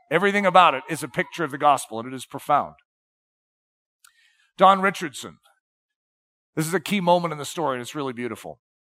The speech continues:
"Now, as I climbed up into the Haynam Yahweh manhouse, I felt again a wave of that bracing excitement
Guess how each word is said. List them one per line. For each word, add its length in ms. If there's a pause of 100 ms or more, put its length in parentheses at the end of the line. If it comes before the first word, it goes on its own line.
(140)
"Now, 280
as 120
I 80
climbed 440
up 160
into 180
the 160
Haynam 540
Yahweh 460 (220)
manhouse, 720 (520)
I 100
felt 260
again 220
a 60
wave 440 (160)
of 140
that 200
bracing 380
excitement 720